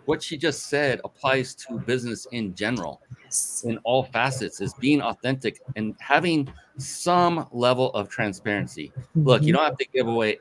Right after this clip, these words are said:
Speaker 1: everything
Speaker 2: Right.
Speaker 1: <laughs> about your
Speaker 2: <laughs>
Speaker 1: secret. You don't have to open up that closet and reveal all, but
Speaker 2: Right. <laughs>
Speaker 1: you can be transparent, um,
Speaker 2: Mm-hmm.
Speaker 1: and let people know you're human and, and do it authentically, not just to do it,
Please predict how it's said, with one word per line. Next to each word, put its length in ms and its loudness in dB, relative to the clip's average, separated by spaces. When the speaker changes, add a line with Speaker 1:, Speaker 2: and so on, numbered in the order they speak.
Speaker 1:
everything 960 -2
Speaker 2:
Right. 280 4
Speaker 1:
<laughs> 420 2
about 280 10
your 140 8
Speaker 2:
<laughs> 40 8
Speaker 1:
secret. 320 6
You 80 4
don't 100 8
have 40 -20
to 60 2
open 220 6
up 140 2
that 180 2
closet 540 2
and 220 -2
reveal 320 0
all, 420 0
but 120 12
Speaker 2:
Right. 180 6
<laughs> 200 4
Speaker 1:
you 140 0
can 140 0
be 120 4
transparent, 800 0
um, 360 -4
Speaker 2:
Mm-hmm. 180 -6
Speaker 1:
and 160 -6
let 180 -2
people 220 -8
know 160 -2
you're 220 -4
human 520 -2
and, 160 -4
and 140 2
do 100 10
it 40 8
authentically, 640 0
not 160 -2
just 300 -2
to 60 -14
do 260 -2
it, 100 -2